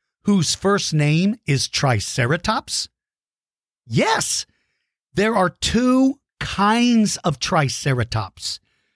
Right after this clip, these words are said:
There is one Triceratops whose name is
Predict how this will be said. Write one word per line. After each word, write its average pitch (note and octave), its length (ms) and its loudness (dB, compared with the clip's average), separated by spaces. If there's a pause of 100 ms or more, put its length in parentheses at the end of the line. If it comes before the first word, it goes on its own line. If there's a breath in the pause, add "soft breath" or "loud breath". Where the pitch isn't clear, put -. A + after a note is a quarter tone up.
(500)
There D#3 240 2
is C3+ 180 0
one G3 580 0
Triceratops D#3+ 1160 0 (280 soft breath)
whose D#3 260 2
name D#3+ 420 2
is D3 320 2